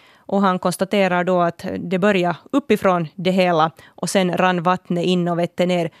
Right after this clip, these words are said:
Tullportsgatans sida uppifrån och ända ner. Och där måste man riva och förnya vägkonstruktioner och det kom mycket vatten igenom. Men det har reparerats väl, säger han. Och enligt en preliminär tidtabell så ska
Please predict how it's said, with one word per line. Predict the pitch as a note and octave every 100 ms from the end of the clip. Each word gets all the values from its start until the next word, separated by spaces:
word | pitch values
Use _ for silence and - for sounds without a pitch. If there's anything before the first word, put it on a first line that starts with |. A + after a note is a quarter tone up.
| _ -
Tullportsgatans | C#4+ C4+ G3 F3+ F#3+ F3+ F3+ F3
sida | - G3+ E3
uppifrån | - F#3 - E3 F3+ E3+
och | E3+
ända | F3+ F3
ner. | F3+ F3+ E3 - - - _
Och | - F3+
där | F#3+
måste | F3 E3+ -
man | E3+ F3
riva | C4 C4+ F#3 F3+
och | E3+
förnya | F3+ F#3 E3+
vägkonstruktioner | D#3+ F#3+ E3+ - E3+ E3 - D3+ - F#3+ E3 D#3 D#3+ F3
och | E3
det |
kom | - E3+
mycket | E3+ -
vatten | E3 F3 - E3+
igenom. | E3+ F3 F3 D3+ D#3 _ _ -
Men | G#3+ A3 F3+
det | F3+
har | F3
reparerats | E3+ E3+ E3+ E3+ D#3+ D#3+ -
väl, | D#3+ E3+ C#3+
säger | - E3 D#3 E3
han. | F3 E3 D3+ _ _ - -
Och | _ - G#3+
enligt | G3+ G3
en | F#3
preliminär | F3+ - A#3 A3+ A3+ F#3+
tidtabell | G#3+ F3+ F3 D#3 D#3
så | -
ska | D#3 - D#3+